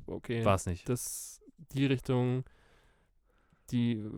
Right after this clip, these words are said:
Speaker 1: war's absolut nicht.
Speaker 2: <laughs> Geil.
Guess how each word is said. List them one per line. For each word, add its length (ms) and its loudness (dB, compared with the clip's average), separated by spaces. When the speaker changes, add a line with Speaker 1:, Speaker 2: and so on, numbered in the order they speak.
Speaker 1:
war's 200 0
absolut 420 -2
nicht. 240 -4
Speaker 2:
<laughs> 1700 -6
Geil. 340 4